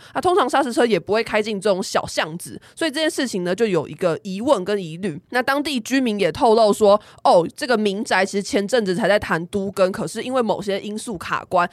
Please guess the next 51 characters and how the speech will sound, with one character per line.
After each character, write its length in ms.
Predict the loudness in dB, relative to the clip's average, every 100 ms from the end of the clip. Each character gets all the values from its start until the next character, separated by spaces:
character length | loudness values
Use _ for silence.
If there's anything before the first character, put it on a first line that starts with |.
| -6
再 160 | -6 -2
加 160 | 0 0
上 240 | 0 -2
里 160 | -4 -2
长 240 | -2 -4
说， 320 | 0 4 4 0 -12
事 220 | -6 0
发 180 | 0 2
当 180 | 0
时 140 | -2 -6
附 160 | -6
近 180 | -4 -6
根 240 | 0 0 2
本 160 | 0
没 120 | 2
有 100 | 2
任 180 | 4 4
何 140 | 2 2
工 240 | 2 0
地 140 | 0
在 120 | 0 0
施 300 | -4 -8 -2
工， 180 | 0
那 120 | 0 -2
怎 200 | -2 -2
么 160 | 0
会 120 | 2
有 100 | 0
砂 160 | 2 -2
石 100 | -2
车 140 | -2
要 100 | 0
开 220 | 0 -2 -4
进 180 | -4
来 200 | -2 0
呢？ 120 | 2 0 -2 -2
所 100 | -2
以 40 |
整 180 | 0 -2
个 60 | -2
事 180 | -4
情 200 | -6 -2
又 120 | 2 4
让 120 | 2
人 140 | 2 0
家 140 | 0
觉 100 | 0
得 160 | -2 -2
更 220 | 0 -2
迷 300 | -2 -8 -8
惑， 260 | 0 0